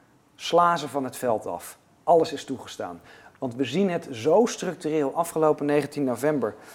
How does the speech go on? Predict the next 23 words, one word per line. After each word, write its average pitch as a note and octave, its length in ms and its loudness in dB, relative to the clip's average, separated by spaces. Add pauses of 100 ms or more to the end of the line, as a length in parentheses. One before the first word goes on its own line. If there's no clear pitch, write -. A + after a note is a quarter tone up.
(100)
zijn C#3 200 -4
er A#2 80 -4
vijf D3+ 340 4
mensen E3+ 340 -4
neergeschoten C#3+ 520 -2
door B2 100 -8
de A#2 60 -10
politie. D3+ 560 -6 (380)
Ik D#3+ 140 -4
heb D#3 140 -2
de B2 60 -12
beelden D3 300 6
gezien. D#3 560 -4
De B2 80 -4
meeste D#3 580 4
van D#3+ 200 -2
die C3+ 80 -2
gevallen C#3 440 2 (240)
ging A2 360 -10
niet F3+ 240 0
om D3 120 -4
noodweer. A#2+ 500 -4 (480)
Hoe A#3 360 6